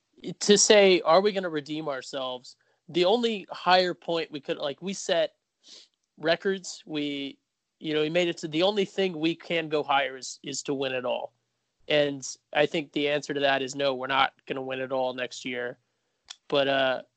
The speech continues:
I don't really like this question because it kind of implies that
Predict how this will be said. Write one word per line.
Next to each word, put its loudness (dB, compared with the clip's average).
I 6
don't 8
really 4
like -8
this -14
question -6
because -6
it -8
kind -4
of -4
implies -2
that -6